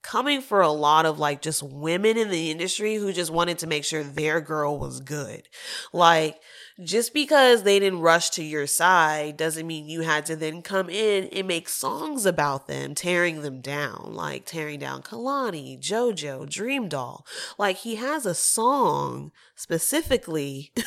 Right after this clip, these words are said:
<laughs> to tear down women, Black women specifically,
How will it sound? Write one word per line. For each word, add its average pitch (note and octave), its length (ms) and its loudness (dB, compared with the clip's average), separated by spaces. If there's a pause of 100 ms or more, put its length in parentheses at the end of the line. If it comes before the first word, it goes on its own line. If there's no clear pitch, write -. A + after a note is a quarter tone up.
(140)
<laughs> - 220 -8
to C4+ 800 2
tear A#3 340 6
down E3+ 540 6
women, D3 460 2
Black F#3 420 4
women D3 320 -4
specifically, D3+ 1040 -4